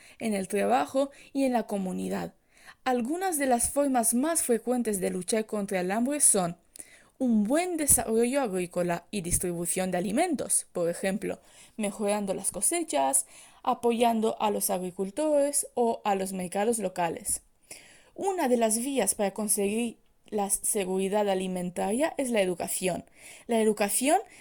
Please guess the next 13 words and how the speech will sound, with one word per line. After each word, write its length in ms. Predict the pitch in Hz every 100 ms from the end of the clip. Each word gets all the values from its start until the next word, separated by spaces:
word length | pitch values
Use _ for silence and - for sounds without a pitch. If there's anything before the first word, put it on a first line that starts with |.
| -
debe 280 | 254 262 262
convertirse 840 | 262 226 214 196 220 226 247 339 -
en 160 | 254 233
el 120 | 226
motor 540 | 202 190 233 262 330
para 220 | 285 240
mejorar 580 | 214 202 - 202 208 240
las 140 | 269 254
situaciones 640 | 233 202 196 - 226 254
económicas 760 | 254 - 190 208 269 339 440 359
de 80 | 196
las 160 | 190
familias. 640 | - 180 175 165 170 -